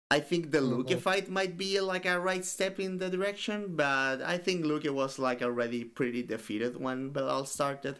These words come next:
Speaker 1: having big moments. Uh,
Speaker 2: Mm-hmm.
Speaker 1: so I think, uh, it's like, uh, Belal could be winning,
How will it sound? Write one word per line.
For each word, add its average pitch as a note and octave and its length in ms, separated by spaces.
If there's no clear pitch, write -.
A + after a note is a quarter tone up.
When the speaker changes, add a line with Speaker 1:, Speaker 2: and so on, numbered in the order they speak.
Speaker 1:
having C#3 480
big C#3+ 200
moments. D3 480
Uh, A#2+ 500
Speaker 2:
Mm-hmm. A#2+ 60
Speaker 1:
so C3 200
I C#3 120
think, F#3+ 420
uh, B2 340
it's F#3 160
like, G#3+ 320
uh, C3+ 160
Belal D#3+ 400
could C4 180
be F#3+ 140
winning, D3+ 500